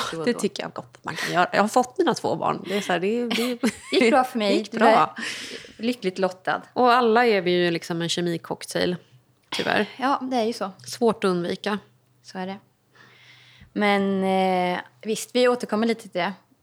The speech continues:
Speaker 1: Ska vi se, vad har vi mer för, eh, frågor här? Oh,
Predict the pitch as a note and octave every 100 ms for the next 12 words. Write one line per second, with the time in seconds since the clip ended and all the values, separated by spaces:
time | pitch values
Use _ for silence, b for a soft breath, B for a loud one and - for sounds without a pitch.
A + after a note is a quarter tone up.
0 | _ - A#3 A#3 - A#3+ G#3+ A3+ A3+ A#3+
1 | C4+ B3 A#3 A3 A3 G#3+ - A3+ G#3+ A3+
2 | - B B B - G3+